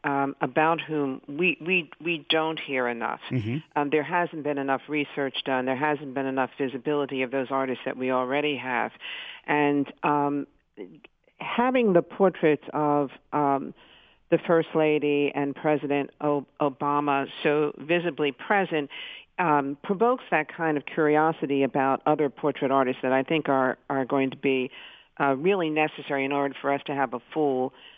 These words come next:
Speaker 1: um, history. I mean, part, part of the, part of the reason why these demeaning images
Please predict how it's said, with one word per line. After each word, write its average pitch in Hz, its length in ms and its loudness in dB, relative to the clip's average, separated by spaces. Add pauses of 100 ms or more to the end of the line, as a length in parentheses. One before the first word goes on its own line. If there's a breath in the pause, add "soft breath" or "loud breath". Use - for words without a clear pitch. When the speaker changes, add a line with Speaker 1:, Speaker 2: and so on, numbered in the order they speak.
(280 loud breath)
Speaker 1:
um, 135 400 0
history. 156 500 0
I 123 40 -2
mean, 147 160 -2
part, - 360 -4
part 277 360 2
of 190 180 6
the, 156 160 2 (440 soft breath)
part 277 320 2
of 214 180 4
the 170 100 4
reason 170 560 2
why 151 200 4
these 147 260 -2 (320 loud breath)
demeaning 180 580 2
images 147 500 0